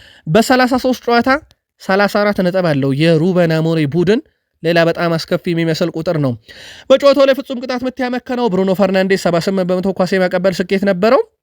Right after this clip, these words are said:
አንድ ኳስ በተቃራኒ ሳጥን ውስጥ ነክቷል። አንድ እድል ፈጠረ።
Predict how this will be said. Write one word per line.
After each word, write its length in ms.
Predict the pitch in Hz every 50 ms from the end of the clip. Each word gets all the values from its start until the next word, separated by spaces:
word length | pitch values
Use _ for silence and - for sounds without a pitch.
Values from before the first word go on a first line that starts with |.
| _ _ _ _ _ _ _ _ _ _ _ _ -
አንድ 180 | 165 175 208 208
ኳስ 200 | 208 - 226 214 -
በተቃራኒ 480 | 180 175 190 185 190 185 180 175 175 165
ሳጥን 260 | - 170 165 170 175
ውስጥ 120 | 165 -
ነክቷል። 360 | 165 170 - - - 208 330 - _ _ _ _ _ _ -
አንድ 200 | 170 185 220 196
እድል 260 | 220 180 165 208 202
ፈጠረ። 320 | - - 180 - - 190